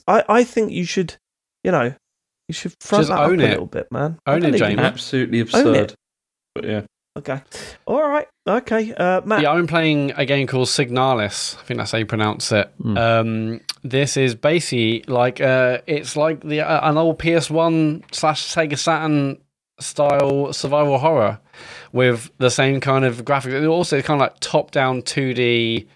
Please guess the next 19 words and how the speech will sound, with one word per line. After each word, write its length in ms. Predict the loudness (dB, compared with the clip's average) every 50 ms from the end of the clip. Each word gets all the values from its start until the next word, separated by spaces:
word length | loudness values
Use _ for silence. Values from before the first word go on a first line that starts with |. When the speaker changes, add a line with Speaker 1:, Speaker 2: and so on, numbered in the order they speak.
| _ -20 -20 -20 -20 -20 _ _
Speaker 2:
pixel 400 | -4 -4 -2 -2 0 0 2 2
art, 360 | 4 4 2 2 0 -2 -2
but 300 | 0 0 2 2 0 0 0
with 200 | -2 -2 -2 -4
some 240 | -4 -4 -2 -2
basic 300 | 0 0 0 -2 -4 -4 -2
kind 100 | 0 2
of, 40 | 2
like, 100 | 2 0 0
early 320 | 0 0 0 0 0 -2 -4
P 180 | -2 -2 -2
S 100 | 0 0
one 140 | 0 0 0
Resi 280 | 0 0 -2 -2 -4 -6
stuff, 380 | -6 -6 -6 -6 -8 -12 -20 _ _ _ _ -8
uh, 120 | -6 -4
graphic, 340 | -2 -2 -2 -2 -4 -10 -16 -8
gra-, 240 | -4 -4 -4 -4
graphic-wise. 600 | -4 -4 -4 -2 0 0 2 2 2 0 -2 -6